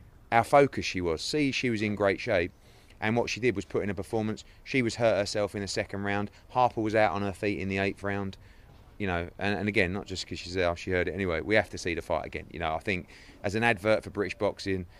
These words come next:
we talk about unification fights, but really, you know, you read Twitter, everyone had it very close. A lot of people thought Tasha won the fight.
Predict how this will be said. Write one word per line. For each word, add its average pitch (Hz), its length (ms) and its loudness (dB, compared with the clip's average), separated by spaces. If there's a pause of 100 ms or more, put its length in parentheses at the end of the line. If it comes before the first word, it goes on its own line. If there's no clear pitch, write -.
(160)
we 104 80 0
talk 123 260 4
about 101 220 4
unification 95 680 -2
fights, 90 360 0
but 95 260 0 (100)
really, 92 460 2
you 92 120 -8
know, 92 60 -4
you 98 160 0
read 107 240 2
Twitter, 95 400 2 (220)
everyone 107 300 2
had 101 120 4
it - 80 -2
very 101 220 2
close. 101 300 0
A - 40 -4
lot 95 140 4
of 90 60 -2
people 95 280 -2
thought 101 240 0
Tasha 98 280 -4
won 95 160 -2
the 90 60 -6
fight. 95 300 2